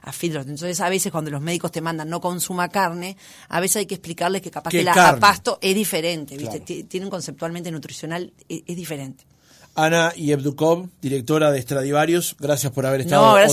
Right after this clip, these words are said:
Speaker 2: otra
Speaker 1: a
Speaker 2: mañana
Speaker 1: ustedes,
Speaker 2: con
Speaker 1: un
Speaker 2: nosotros.
Speaker 1: placer, y bueno, y pasen a probar la carne.
Speaker 2: Recuerden, recuerden, hoy cerrado, pero mañana, de mañana, de martes a sábado, de nueve y media a trece treinta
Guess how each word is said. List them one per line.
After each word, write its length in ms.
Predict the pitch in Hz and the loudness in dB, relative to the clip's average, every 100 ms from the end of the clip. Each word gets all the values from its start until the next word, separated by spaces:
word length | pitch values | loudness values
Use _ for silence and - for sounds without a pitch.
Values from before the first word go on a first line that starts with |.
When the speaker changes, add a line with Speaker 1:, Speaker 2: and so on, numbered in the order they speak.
| 233 | 4
Speaker 2:
otra 60 | |
Speaker 1:
a 20 | |
Speaker 2:
mañana 140 | 175 135 | 2 2
Speaker 1:
ustedes, 140 | 214 208 | 2 2
Speaker 2:
con 80 | 190 | 0
Speaker 1:
un 60 | |
Speaker 2:
nosotros. 140 | 160 170 | 0 4
Speaker 1:
placer, 300 | 202 226 240 | 6 8 6
y 80 | 175 | 0
bueno, 160 | 175 170 | -2 -2
y 40 | |
pasen 260 | 170 165 175 | -4 -4 -6
a 40 | |
probar 200 | 156 147 | -8 -8
la 100 | 143 | -8
carne. 300 | 139 135 - | -10 -12 -16
Speaker 2:
Recuerden, 720 | - 127 123 180 190 151 117 | -12 -10 2 4 4 2 -2
recuerden, 420 | 120 131 160 143 139 | -6 2 2 2 0
hoy 200 | 208 220 | 2 4
cerrado, 580 | - 208 185 151 127 120 | 6 6 6 4 4 0
pero 160 | 143 147 | 0 2
mañana, 540 | 160 180 208 175 143 | 0 0 0 0 0
de 120 | 135 | -2
mañana, 360 | 147 175 190 151 | -2 0 0 0
de 120 | 139 | 0
martes 340 | 190 226 208 | 0 0 -2
a 60 | 156 | 0
sábado, 500 | - 220 240 202 131 | 4 4 6 4 2
de 120 | 131 | -2
nueve 260 | 165 214 202 | -2 -2 -2
y 60 | |
media 320 | 190 180 147 127 | -2 0 0 -2
a 20 | |
trece 300 | 175 170 170 | -4 -4 -4
treinta 500 | 180 208 214 240 | -2 -2 -2 -2